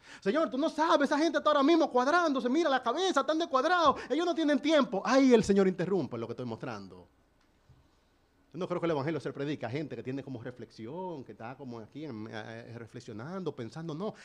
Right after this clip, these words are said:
a gente muy ocupada. Ahí es que el Señor quiere que lo hagamos. Después que lo hace, dice el versículo dos, y les decía, "La mies es mucha, la verdad. La mies, a la verdad, es mucha, mas los obreros pocos. Por tanto, rogad al Señor de la mies, que envíe obreros a su mies".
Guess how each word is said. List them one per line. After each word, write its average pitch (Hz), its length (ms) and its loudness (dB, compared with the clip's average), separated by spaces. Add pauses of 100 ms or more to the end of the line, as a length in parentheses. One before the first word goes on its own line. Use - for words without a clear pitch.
(120)
a 127 40 -10
gente 180 240 0
muy 202 160 0
ocupada. 170 560 0
Ahí 214 240 0
es 190 80 2
que 160 60 -2
el 143 80 -6
Señor 135 240 0
quiere 117 180 -6
que 104 60 -6
lo 104 100 -4
hagamos. 98 760 -12 (2250)
Después 127 220 -8
que - 40 -4
lo 139 120 4
hace, 123 180 0
dice 113 160 -4
el 120 60 -4
versículo 120 360 -4
dos, 104 220 -4
y 127 80 -6
les 120 100 -2
decía, 117 380 -4
"La 98 80 -4
mies 117 260 -4
es 143 140 -8
mucha, 147 320 -2
la 101 100 -6
verdad. 101 360 -10 (520)
La 104 100 -8
mies, 147 300 -2
a - 60 -8
la 110 80 -2
verdad, 123 400 -6
es 143 120 -6
mucha, 147 440 -4 (280)
mas 120 240 -6
los 117 160 -4
obreros 123 380 -2
pocos. 165 420 -2
Por - 180 -8
tanto, 160 340 0
rogad 196 640 6
al 113 140 -6
Señor 107 240 -4
de 123 80 -4
la 117 80 -4
mies, 101 240 -8
que - 160 -16
envíe 143 560 -2
obreros 120 500 -4
a 101 40 -12
su - 120 -16
mies". 127 320 -18